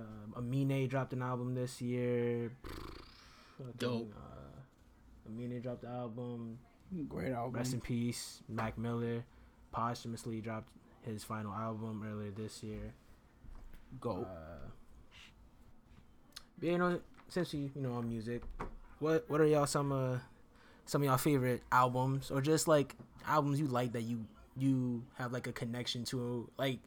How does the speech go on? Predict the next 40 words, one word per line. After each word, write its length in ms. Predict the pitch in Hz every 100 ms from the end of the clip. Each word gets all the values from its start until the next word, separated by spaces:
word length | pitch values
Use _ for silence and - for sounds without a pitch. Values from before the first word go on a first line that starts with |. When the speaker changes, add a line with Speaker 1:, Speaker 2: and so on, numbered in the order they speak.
| - -
Speaker 1:
I 40 |
guess, 200 | 165 190
yeah, 280 | 151 139 127 117 - -
an 100 | 135
emotional 400 | 131 139 139 127
connection 420 | 139 131 131 127
to, 160 | 139 123
or 60 |
just 200 | 113 113
an 60 | 104
album 320 | 120 123 120
that 220 | 113 110 - - - - - - -
you 220 | 120 135
fuck 280 | - 113 98
with 240 | 110 104
because 320 | 101 - 117 101
of, 280 | 104 98 - -
uh, 100 | 117 104
like, 240 | 110 101 - -
any 200 | 113 107
reason? 360 | 104 101 95 98 - - - - - - - - -
I 60 | 135
mean, 280 | 139 127 117 - -
it 40 |
Speaker 2:
Okay, 140 | 117 -
Speaker 1:
don't 80 | 127
gotta 140 | 127
Speaker 2:
so, 40 |
Speaker 1:
be 60 | 113
rap. 320 | 110 120 117
Speaker 2:
uh-huh. 140 | 113 117
Speaker 1:
It 40 |
could 100 | 123
just 120 | 113
be, 120 | 117
like, 320 | 110 104 104 - -
an 80 | 117
album 300 | 110 107 104
in 40 |
general. 280 | 98 95 98